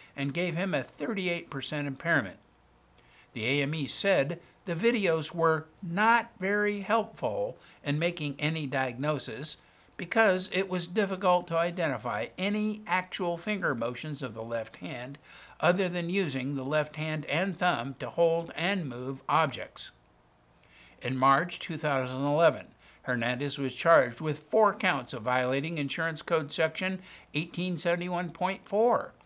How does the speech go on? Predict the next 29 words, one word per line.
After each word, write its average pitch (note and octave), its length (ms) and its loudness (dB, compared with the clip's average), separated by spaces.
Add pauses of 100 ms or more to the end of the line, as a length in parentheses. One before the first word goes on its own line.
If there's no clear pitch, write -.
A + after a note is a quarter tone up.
(220)
Three A#2 240 -10
counts C3 420 -4
were B2+ 120 -6
based C3+ 500 -2 (400)
on F#3 100 2
his F#3 180 0
three A#3 200 -2
visits F3+ 500 -2
in C3+ 120 -2
two D#3 180 -4
thousand C3+ 480 -4
ten E3+ 240 -4
to D#3 80 -6
Doctor A#2+ 380 0
Strasser, D3+ 680 0 (480)
and C#3 200 2
one A3 220 6
count C#3+ 260 0
was C#3+ 160 -4
based C3+ 320 0
on D3 140 0
his D3+ 160 -4
two G3 200 -6
thousand D#3 440 0
ten F3+ 240 0
visit A2 440 -6
to C3 100 -8
Doctor B2+ 420 -6
Balderas. C#3 720 2